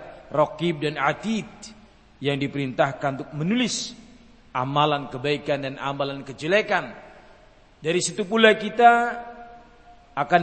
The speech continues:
berhenti dari maksiat, karena kita yakin semua yang kita lakukan dicatat oleh malaikat. Itu adalah hasil di antara hikmah-hikmah yang disebutkan oleh para ulama tentang mengimani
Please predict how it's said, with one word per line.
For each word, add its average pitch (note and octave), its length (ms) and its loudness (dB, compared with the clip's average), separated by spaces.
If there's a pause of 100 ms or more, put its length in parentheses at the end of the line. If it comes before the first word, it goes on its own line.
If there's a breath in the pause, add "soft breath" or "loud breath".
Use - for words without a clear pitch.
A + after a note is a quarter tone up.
berhenti G3+ 420 0
dari F#3+ 240 6
maksiat, F3+ 500 -2 (540)
karena C3+ 240 -6
kita C3+ 240 -4
yakin D#3+ 380 2 (500)
semua C#3+ 560 -6
yang C#3 80 -6
kita C3 240 -8
lakukan B2+ 640 -6 (320)
dicatat C3+ 640 -6
oleh B2+ 160 -6
malaikat. A#2+ 640 -14 (960)
Itu A3+ 240 6
adalah D#3+ 400 2
hasil A3+ 240 -4 (560)
di D3 160 -2
antara D3 400 4
hikmah-hikmah F3+ 760 0 (560 loud breath)
yang C#3+ 160 -8
disebutkan F3 480 0
oleh D3+ 60 -2
para D3+ 180 4
ulama E3+ 320 2
tentang D#3 720 -2
mengimani E3+ 880 -4